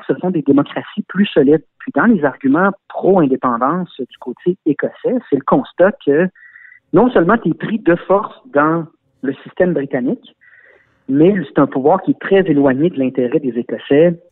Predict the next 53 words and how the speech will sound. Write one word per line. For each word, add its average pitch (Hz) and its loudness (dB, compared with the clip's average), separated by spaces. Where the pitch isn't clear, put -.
avec 131 0
lequel 160 2
il 151 -6
y 147 6
a 127 2
des 120 -2
problèmes 135 -2
de 131 0
corruption. 185 -2
Donc 139 -2
les 120 -4
Écossais 185 -2
disent, 147 -2
un 120 0
peu 170 -6
comme 131 0
les 123 0
Québécois, 170 2
c'est - 0
qu'on 131 2
n'a 131 4
pas 220 2
intérêt 180 2
à 127 0
demeurer 156 2
dans 151 0
une 127 -2
grande 143 0
structure 170 -4
qui - -6
ne 127 0
sert 135 -4
pas 180 4
nos 147 0
intérêts. 127 -6
Puis - -4
ensuite, 151 0
bon, 127 0
on - 0
décidera 143 -2
pour 139 0
nous-mêmes. 139 2
Puis - -10
si - -4
on 135 2
veut 143 0
retourner 170 0
à 180 4
l'Union 143 4
européenne, 135 -2
ça 127 -2
nous 123 -2
regarde, 160 -2